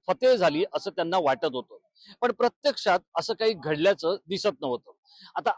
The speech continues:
आदित्य ठाकरे यांनी मांडलेले सगळे मुद्दे हे बाळबोध आहेत असं कदाचित एकनाथ शिंदे समजून होते, पण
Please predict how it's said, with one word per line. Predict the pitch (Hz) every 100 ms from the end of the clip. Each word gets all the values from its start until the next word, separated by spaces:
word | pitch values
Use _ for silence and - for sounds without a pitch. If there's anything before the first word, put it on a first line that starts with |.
| 165
आदित्य | 180 262 - 240
ठाकरे | 214 190 190 196 202
यांनी | 180 185 214
मांडलेले | 196 160 170 190 208
सगळे | - 190 196 254
मुद्दे | 196 135 143 147 -
हे | - - 202
बाळबोध | 185 151 170 202 269
आहेत | 220 156 175 -
असं | 185 247
कदाचित | 180 170 - 247 -
एकनाथ | 160 202 214 -
शिंदे | 175 175 214
समजून | - 185 233 202
होते, | 139 113 _ _ -
पण | -